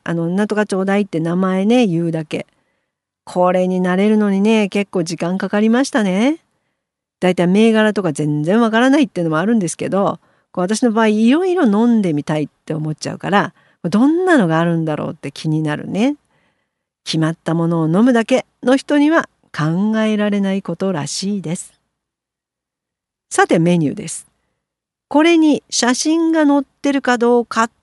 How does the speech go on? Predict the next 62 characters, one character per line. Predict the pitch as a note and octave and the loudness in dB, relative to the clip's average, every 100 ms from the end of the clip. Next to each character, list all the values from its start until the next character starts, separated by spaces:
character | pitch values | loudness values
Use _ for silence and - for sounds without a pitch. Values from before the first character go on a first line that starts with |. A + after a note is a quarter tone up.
| - | -2
て | A3+ | 2
い | |
う | A3+ A3+ | 4 4
の | D4+ | 4
も | A3+ E3+ F3+ | 4 2 0
大 | D#3+ | -2
き | D#3+ | -2
な | G3 | -2
差 | A3 C#3+ | -2 -4
が | D3+ | -4
あ | D#3 | -6
り | D#3 | -6
ま | D3 | -10
す | - | -10
ね。 | F#3 A#3 _ _ _ _ _ _ _ _ _ - | -8 -10 _ _ _ _ _ _ _ _ _ -6
も | |
う | A#3 | -4
パ | E4 | -2
ッ | A4+ - | -4 0
と | C#4 | 4
見 | |
れ | A3+ | 4
ば | F#3 D#3+ | 2 0
わ | D#3 | -2
か | G#3+ G3+ | -2 -2
る | E3 | -2
か | D3 D3 | -6 -4
ら、 | F#3 D#3+ - _ _ _ - | -4 -4 -10 _ _ _ -6
百 | F3+ - | -4 0
聞 | A3+ A3 G3 | 2 2 2
は | F#3+ F3+ | -2 -4
一 | F3+ - _ | -8 -10 _
見 | - F#3 E3 E3+ | -4 -2 -2 -2
に | C4 | -4
し | - - | -6 -10
か | - - | -10 -12
ず。 | - _ _ _ _ _ _ _ _ _ _ | -12 _ _ _ _ _ _ _ _ _ _
海 | - G#3 | 0 0
外 | F3 D#3 | 2 -2
の | D3+ | -2
言 | F#3 B3+ | -2 0
葉 | A#3+ A3+ | 0 0
が | A3 | 0
わ | G#3+ | 0
か | C#4+ D4 | 0 2
ら | |
な | C#4+ C4+ | 2 2
い | B3+ | 0
と | B3+ | -2
こ | C#4+ | -2
ろ | D4 | 0
に | C#4 C4+ | 2 0
行 | C4+ | -2
っ | |
て | - F4+ | -6 -2
も | F4+ G#4 | 0 0
な | F3+ E3 B3+ | 0 0 0
ん | C4+ | 0
と | - C4+ | -4 -4
か | C4+ | -2
な | F3 | -2
る。 | D#3+ | -6